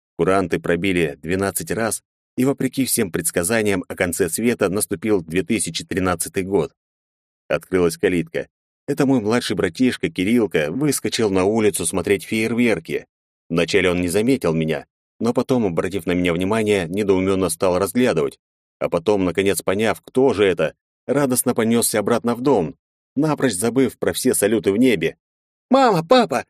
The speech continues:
Дёма вернулся! Дёма вернулся!» И в этот самый момент, несмотря на то, что именно к этому я стремился с тех пор, как оказался в ареале, меня кольнуло лёгкое сожаление. Путешествие окончилось.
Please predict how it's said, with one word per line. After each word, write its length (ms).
Дёма 340
вернулся! 560
Дёма 440
вернулся!» 640
И 80
в 80
этот 240
самый 280
момент, 480
несмотря 480
на 120
то, 220
что 280
именно 320
к 100
этому 300
я 120
стремился 480
с 80
тех 200
пор, 400
как 140
оказался 540
в 60
ареале, 580
меня 280
кольнуло 420
лёгкое 440
сожаление. 720
Путешествие 720
окончилось. 640